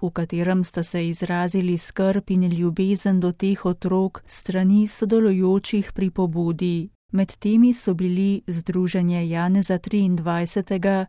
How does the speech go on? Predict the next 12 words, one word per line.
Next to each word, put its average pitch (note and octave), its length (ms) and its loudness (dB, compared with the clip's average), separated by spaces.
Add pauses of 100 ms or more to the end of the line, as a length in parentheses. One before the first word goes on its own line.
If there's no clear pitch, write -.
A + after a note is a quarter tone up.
Otroški G#3 640 0
orkester F#3+ 800 -2
Quattro E3+ 640 -4
Canti F3+ 500 -2
iz F3 140 -6
Palerma, F3+ 800 -2
katerega E3+ 600 -4
člani F3 560 -2
izhajajo F3+ 680 -2
iz F3 180 -4
osmih F#3 460 -2
etnij, F#3 520 0